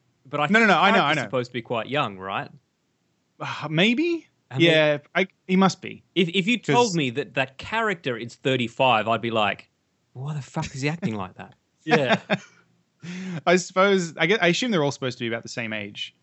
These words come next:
Speaker 2: Finn, Rey, and, um,
Speaker 1: Yeah.
Speaker 2: and Kylo.
Speaker 1: The next generation.
Speaker 2: So, yeah, exactly. All right, so, um, so that was the only casting issue you had, is that right, Luke?
Speaker 3: I think so, yeah.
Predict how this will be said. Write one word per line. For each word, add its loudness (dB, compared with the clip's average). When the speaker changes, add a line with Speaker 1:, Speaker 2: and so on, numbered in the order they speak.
Speaker 2:
Finn, -2
Rey, -4
and, -8
um, -10
Speaker 1:
Yeah. -4
Speaker 2:
and -4
Kylo. -4
Speaker 1:
The -20
next -14
generation. -12
Speaker 2:
So, -18
yeah, 2
exactly. -10
All 6
right, 4
so, 6
um, 4
so 0
that 6
was 2
the 4
only 2
casting -2
issue -4
you -4
had, -4
is -14
that -6
right, -4
Luke? -8
Speaker 3:
I 2
think -2
so, -2
yeah. 2